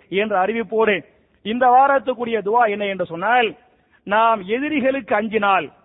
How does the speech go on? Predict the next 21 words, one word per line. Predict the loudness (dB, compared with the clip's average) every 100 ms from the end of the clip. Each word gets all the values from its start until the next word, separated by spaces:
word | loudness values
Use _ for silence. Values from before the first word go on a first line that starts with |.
| _ _ _
எதிரிகள் | 0 0 2 2 2 2 2
வாழக்கூடிய | 2 2 4 2 -2 -4 -2
சமுதாய | -2 0 2 2 2
மக்களாக | -2 0 2 2
இருந்தாலும் | 0 -2 -2
சரி, | -4 -2 0 0 -2 -20 _ _
அல்லது | -2 2 2 2
அதிகாரிகளாக | 2 2 2 2 2 4 2 4 2
இருந்தாலும் | 2 2 0 0
சரி, | -4 0 0 -2 _ _
இவங்க | -6 -4 0 0
மூலமா | 2 2 4 4 2 0 _ _ -4
நமக்கு | 0 0 0
ஒரு | -2 0
தொல்லை | -2 0
வரலாம், | 2 2 2 2 0 -4 -12 _ _
ஒரு | 0 0
துன்பம் | 0 0 4
வரலாம் | 4 4 4 6 6 2 -2 -6
என்று | -2 -2
சொல்லி, | -4 -4 0 2 2